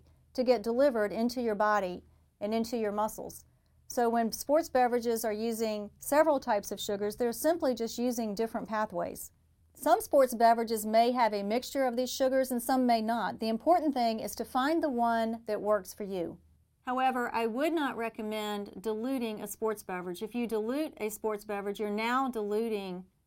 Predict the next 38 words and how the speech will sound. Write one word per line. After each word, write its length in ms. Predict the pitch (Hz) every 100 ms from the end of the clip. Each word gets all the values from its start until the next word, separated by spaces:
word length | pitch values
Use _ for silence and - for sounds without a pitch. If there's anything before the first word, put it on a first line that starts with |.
| _ -
the 80 | 208
electrolytes. 800 | 202 220 220 185 175 - - - _ _ _ _ _ _ -
Your 140 | 240
best 380 | 208 233 320 -
use 220 | 294 277
of 100 | 240
sports 360 | 220 - 220 233
beverages 640 | 233 240 262 262 285 277 - _ _
are 120 | - 220
using 400 | 233 269 302 302
the 100 | 277
ones 420 | 233 226 226 226
that 200 | 220 -
feel 280 | - 254 262
good 340 | 226 220 214
and 180 | 208 208
work 240 | 208 202
for 120 | -
you. 300 | 226 226 208
There 120 | 180 196
are 60 |
many 340 | 208 233 277 302
on 140 | 294
the 60 | 294
market. 400 | 214 196 226 196
Remember, 360 | 208 220 247
you 180 | 233 226
can 200 | 240 254
make 220 | 247 247
your 120 | 294 220
own, 360 | 196 190 214 - _ _ _
but 220 | 233 220 -
practice 440 | 277 330 311 -
using 280 | 269 254 240
sports 400 | - 254 262 269
beverages 600 | 220 208 208 208 202 196 185
during 460 | 220 233 226 220 208 -
practice, 580 | 226 208 - 160 -